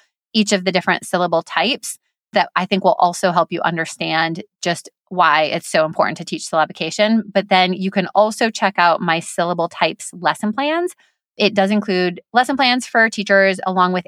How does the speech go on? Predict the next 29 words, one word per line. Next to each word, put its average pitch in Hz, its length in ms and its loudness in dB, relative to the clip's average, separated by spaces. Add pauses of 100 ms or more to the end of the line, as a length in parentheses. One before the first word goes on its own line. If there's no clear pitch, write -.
anchor 190 260 -2
charts - 420 -2
that 185 180 2
are 170 360 0 (120)
visually 175 460 -6
really 247 260 0
helpful 196 300 2
for 175 120 -6
students, 208 340 -4
but 233 100 0
also 381 320 2
really 339 160 0
helpful 294 300 0
for 254 140 0
teachers, 202 460 0
'cause 196 120 -4
I 190 80 2
think 190 200 -2
syllabication 180 540 0
is 180 120 -2
one 175 120 4
of 170 60 0
those 170 140 -2
concepts - 540 -2
that - 180 0
upper - 200 -2
elementary 170 360 0
teachers 170 380 -4 (100)
don't 170 340 4